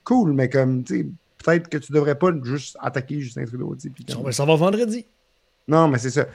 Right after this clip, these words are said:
Speaker 1: En tout cas, bref, tout ça pour dire que la rhétorique, je la trouve vraiment pas bonne.
Speaker 2: Ouais.
Speaker 1: Je trouve que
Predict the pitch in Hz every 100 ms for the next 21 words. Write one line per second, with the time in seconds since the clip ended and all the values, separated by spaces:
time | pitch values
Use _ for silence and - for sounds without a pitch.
0 | - 160 190 170 143 - - 202 185 196
1 | 160 147 - _ 135 139 156 160 170 143
2 | 127 135 127 131 131 127 123 131 143 113
3 | 107 139 135